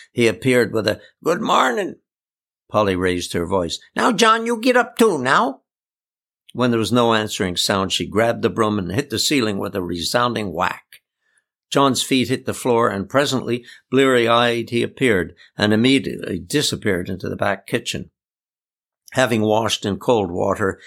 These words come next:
he came back with vision considerably sharpened. "Ah, sand in your hair," he leered at Emmy. "I know," she answered calmly. "We slept up by Western Brook." "My God, how foolish is you, too!"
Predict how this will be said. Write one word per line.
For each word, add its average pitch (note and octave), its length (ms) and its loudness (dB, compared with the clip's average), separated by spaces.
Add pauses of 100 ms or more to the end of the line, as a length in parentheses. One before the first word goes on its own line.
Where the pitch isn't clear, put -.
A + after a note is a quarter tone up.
(140)
he - 140 -2
came G#2+ 280 0
back G2 300 0
with F2 240 -4
vision F2 360 0
considerably E2+ 680 -2
sharpened. - 540 -4 (460)
"Ah, A#2 460 0 (100)
sand A2 460 0
in C#3+ 120 2
your B2+ 200 4
hair," G2+ 400 2 (100)
he F2 160 -4
leered F2 380 0
at D#2+ 160 -8
Emmy. D2+ 340 -6 (300)
"I E3+ 160 2
know," C4 400 0
she D#2+ 300 -6
answered E2 460 -4
calmly. D2+ 400 -8 (240)
"We A2 100 0
slept F#2+ 340 0
up F#2 160 -4
by F2 240 -2
Western G#2 440 -6
Brook." - 240 -6 (240)
"My - 280 2
God, F#3+ 340 0
how G3 180 0
foolish D#3+ 400 2
is B2+ 160 0
you, A2 180 2
too!" D#2+ 360 -2